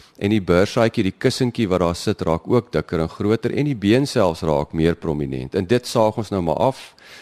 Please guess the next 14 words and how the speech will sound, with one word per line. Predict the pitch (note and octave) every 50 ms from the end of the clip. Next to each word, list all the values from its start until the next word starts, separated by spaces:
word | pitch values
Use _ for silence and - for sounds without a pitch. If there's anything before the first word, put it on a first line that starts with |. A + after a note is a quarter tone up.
| - _ _
en | - D#2 D#2 D#2+ D#2+
haal | D#2 C#2+ D2 D#2 E2+
die | F#2 F#2
bursa | D#2+ D2 E2 D#2+ F2 F#2 - - E2+ - -
uit, | G#2+ A2+ G#2+ - - - - - - - - - - _
maar | - E2+ E2+ D2 C2+
dit | E2 F2+ F2
is | F#2 -
verskriklik | - G#2+ - - - C3+ B2+ - B2 G2+
belangrik | F2+ E2+ D#2 D2 D#2 D#2 D#2 D2+
om | E2
te | D2 -
kyk | - - F2+ E2 - -
na, | D#2 D2 D2 D2 D2 C#2+